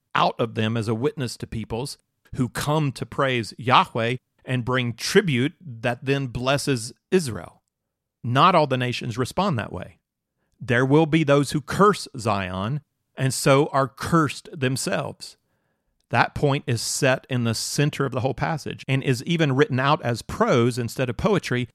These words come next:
to give it particular emphasis. It's in verse twenty-one. "For the nation and the kingdom which will not serve you will perish, and the nations will be utterly ruined." Salvation is within the walls of Zion.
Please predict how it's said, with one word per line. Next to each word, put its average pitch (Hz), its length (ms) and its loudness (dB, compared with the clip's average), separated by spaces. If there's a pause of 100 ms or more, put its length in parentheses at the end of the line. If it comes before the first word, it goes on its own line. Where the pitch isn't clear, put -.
(240)
to 127 120 2
give 143 220 4
it - 180 -4
particular 131 800 0
emphasis. - 640 0 (420)
It's - 200 -8
in 123 120 -2
verse 123 220 -2
twenty-one. 120 680 0 (500)
"For 120 100 -4
the 113 100 -2
nation 175 600 2 (100)
and 117 140 -2
the 110 40 -2
kingdom 170 540 -2 (140)
which - 180 -2
will 127 180 2
not 160 220 0
serve 180 300 2
you 113 160 2
will 117 160 0
perish, 113 580 -6 (320)
and 120 160 -2
the 113 80 0
nations 123 540 -2
will 117 120 2
be 113 220 -6
utterly 117 500 -2 (240)
ruined." 110 480 -4 (1600)
Salvation 110 880 -2
is 107 200 -10
within 110 320 -6
the 107 80 -4
walls 104 480 -4
of 104 140 -12
Zion. 101 400 -8